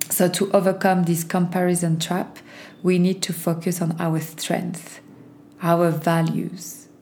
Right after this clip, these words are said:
and our progress. I do that often in my coaching, is doing some, um, you know, personality tests to make sure that my coachee realizes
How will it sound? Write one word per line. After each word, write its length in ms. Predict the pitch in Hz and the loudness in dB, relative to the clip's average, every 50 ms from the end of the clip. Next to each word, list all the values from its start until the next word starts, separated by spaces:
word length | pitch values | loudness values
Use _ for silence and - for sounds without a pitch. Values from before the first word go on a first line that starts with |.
| - | -4
and 160 | - 175 165 165 165 | 0 0 0 2 2
our 260 | 175 175 170 170 165 | 2 2 2 0 -2
progress. 880 | 170 165 - - - 165 165 165 165 - - - - - - - - - - - - - - - - - - - - - - - | -4 -6 -6 -4 -2 -2 0 -2 -2 -4 -4 -4 -4 -6 -8 -8 -10 -14 -20 -20 -20 -20 -20 -20 -20 -20 -20 -20 -20 -6 0 2
I 100 | 170 170 | 2 2
do 240 | 165 165 185 190 | 2 0 0 0
that 180 | 185 185 180 180 | 2 0 0 0
often 380 | 175 175 175 - - 175 165 170 | -2 -4 -2 -2 -2 -2 0 0
in 160 | 170 160 165 | 0 2 2
my 140 | 165 165 165 | 2 0 -2
coaching, 640 | 165 - - 180 175 175 175 - - 170 165 160 | -4 -2 -2 -2 0 2 0 0 2 2 0 0
is 140 | 160 160 165 | -2 -2 -4
doing 360 | - - 170 170 170 165 160 | -4 -2 -2 0 0 0 0
some, 460 | 165 - - - 165 160 160 160 165 165 - - - - - - - - | 0 -2 -2 0 0 0 0 0 -2 -4 -8 -14 -20 -20 -20 -20 -12 -6
um, 520 | - 175 165 160 156 156 151 151 151 - - - - | -2 0 0 0 0 0 -2 -4 -4 -6 -8 -12 -6
you 140 | - 175 180 | -4 -2 0
know, 140 | 170 170 | 0 -2
personality 760 | 165 165 - - 202 196 190 - 180 180 170 170 170 165 - 165 | -4 -4 -2 0 0 0 0 0 0 0 0 -2 -2 -2 -4 -2
tests 560 | 170 - 170 170 165 165 - - - - - | -2 -2 -2 -2 -4 -6 -6 -6 -8 -8 -6
to 180 | - - - 180 | -6 -6 -4 0
make 260 | 170 175 170 170 170 | 0 2 0 0 0
sure 300 | - - - 180 175 175 | -2 -2 0 2 2 2
that 220 | 165 165 165 165 | 0 0 -2 -2
my 280 | 160 165 170 170 175 170 | -2 0 0 2 0 0
coachee 560 | 165 165 - - 180 165 165 - - - 175 | -2 -4 -4 -4 -2 -2 -2 -2 -2 0 0
realizes 880 | 160 165 170 170 165 165 160 160 160 160 165 160 165 165 180 196 - | 0 0 0 0 2 2 2 2 0 0 -2 0 0 0 0 -2 -4